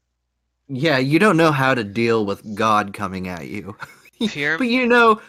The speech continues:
Speaker 1: you know undead Peter from down the street.
Speaker 2: P-, Pyramid Head, uh, I think is, like, unkillable.
Speaker 1: Yeah.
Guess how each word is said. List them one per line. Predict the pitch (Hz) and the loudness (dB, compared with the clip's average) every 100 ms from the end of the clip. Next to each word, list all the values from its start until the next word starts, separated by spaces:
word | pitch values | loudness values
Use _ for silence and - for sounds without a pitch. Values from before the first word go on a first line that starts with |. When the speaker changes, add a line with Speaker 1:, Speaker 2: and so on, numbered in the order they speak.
| _ | _
Speaker 1:
you | 262 277 | 2 4
know | 233 208 190 | 6 6 4
undead | 147 156 156 147 147 143 - | 4 4 4 4 4 2 0
Peter | 160 139 107 | 2 2 0
from | 101 117 | -2 -4
down | 107 110 107 | -2 -2 -2
the | 95 | -8
street. | - 113 101 90 73 _ _ _ _ | -10 -8 -8 -10 -16 _ _ _ _
Speaker 2:
P-, | 151 - - | -18 -16 -16
Pyramid | 143 135 147 135 120 | -14 -12 -10 -12 -10
Head, | 127 117 117 110 - _ _ _ | -6 -4 -4 -10 -20 _ _ _
uh, | - 110 - 85 60 69 | -20 -20 -20 -20 -20 _
I | 85 127 | -14 -14
think | 117 135 127 - | -14 -18 -18 -16
is, | 110 101 104 | -16 -16 -16
like, | 101 - | -18 -18
unkillable. | 117 120 117 - 113 113 95 87 85 117 _ _ _ _ _ _ _ _ _ _ _ _ _ _ | -16 -16 _ -18 -16 -16 -18 -18 -18 -20 _ _ _ _ _ _ _ _ _ _ _ _ _ _
Speaker 1:
Yeah. | 123 | -10